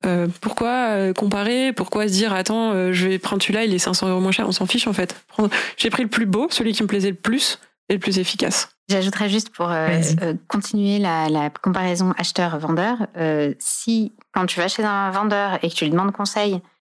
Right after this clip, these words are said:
Speaker 2: euh, tu compares et tu finis par, euh, faire autre chose, ça veut dire que tu n'as pas confiance en lui. Si tu n'as pas confiance en lui, tu ne peux pas demander à tes prospects de te faire confiance.
Speaker 3: Ouais, c'est clair. Euh, il y a deux choses que j'ai notées qui sont hyper intéressantes, qui découlent de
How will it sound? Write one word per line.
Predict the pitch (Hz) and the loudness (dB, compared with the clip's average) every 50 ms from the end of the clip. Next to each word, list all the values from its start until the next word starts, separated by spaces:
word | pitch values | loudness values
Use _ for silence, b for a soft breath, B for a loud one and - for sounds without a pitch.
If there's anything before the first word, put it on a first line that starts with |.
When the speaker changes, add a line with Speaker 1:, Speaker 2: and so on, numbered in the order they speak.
| b - | b -4
Speaker 2:
euh, | 165 160 156 151 147 147 143 143 143 143 | -2 0 2 2 2 2 0 0 -2 -4
tu | - - 185 | -4 -4 -2
compares | - 175 170 - 190 196 196 196 - - | 0 0 0 0 0 0 -2 -2 -2 0
et | 180 180 | -2 -2
tu | 170 - 180 | -2 -2 -4
finis | - 180 175 180 175 | -2 0 0 0 0
par, | - 165 156 160 | 0 0 0 0
euh, | 160 139 143 127 | 0 0 0 -2
faire | 139 - 165 - - - | -2 -2 -4 -4 -2 -4
autre | 202 - - 185 | -4 -2 -2 -2
chose, | 170 - 190 220 | 0 0 0 0
ça | - - | 0 -2
veut | 180 170 | -2 -2
dire | 175 170 | -2 -2
que | - | -2
tu | - | 0
n'as | 170 147 | -2 0
pas | 147 - 156 | 0 -2 -2
confiance | 147 165 156 - 156 156 - | 0 -2 -2 -2 -2 -4 -2
en | 160 | -2
lui. | 156 160 196 | 0 0 0
Si | 226 - | -2 -4
tu | - - | -6 -4
n'as | 156 143 147 | -4 -2 -2
pas | - 160 | -2 0
confiance | 151 160 160 165 156 - | 0 -2 -2 -2 -2 -2
en | 156 | 0
lui, | 170 214 | 0 -2
tu | 208 - - | -2 -4 -8
ne | 165 | -8
peux | - 147 | -6 -4
pas | - 202 208 | -2 -2 0
demander | 196 185 185 180 | 0 0 0 0
à | 170 | 0
tes | 165 165 | -2 -4
prospects | - - 170 - - 214 | -4 -4 -4 -2 -2 -2
de | - - | 0 -2
te | 220 | -2
faire | - 185 - | -2 -2 -2
confiance. | - 151 - - - 175 - - - _ _ _ - 302 | -2 -4 -4 -4 -6 -4 -4 -4 -6 _ _ _ -4 -4
Speaker 3:
Ouais, | 330 | -2
c'est | - - 247 | 0 0 0
clair. | 208 180 202 - - _ _ _ _ - B B B B B B B - | 0 0 -2 -4 -8 _ _ _ _ -2 B B B B B B B -2
Euh, | 202 196 196 196 185 185 185 185 - - - - - - | 0 0 2 2 2 2 2 2 0 -2 -4 -8 -6 -2
il | 240 208 | 0 0
y | |
a | 214 202 | 2 2
deux | 190 240 320 | 2 0 0
choses | 349 - 294 269 269 247 | 0 0 0 0 0 0
que | - 214 | -2 0
j'ai | 196 190 185 | 0 2 2
notées | 185 185 185 180 226 | 2 2 2 0 -2
qui | 226 - - | -2 -2 -4
sont | - - 190 | 0 2 2
hyper | 180 185 214 220 | 2 2 2 2
intéressantes, | 214 202 196 - 196 180 170 - 185 220 277 - - - - | 2 2 2 2 0 0 0 0 0 0 -2 -4 -6 -14 -12
qui | - 190 | -8 -6
découlent | 170 170 175 - - 202 180 | -4 -2 -2 -2 0 0 2
de | 175 160 165 - | 2 2 2 0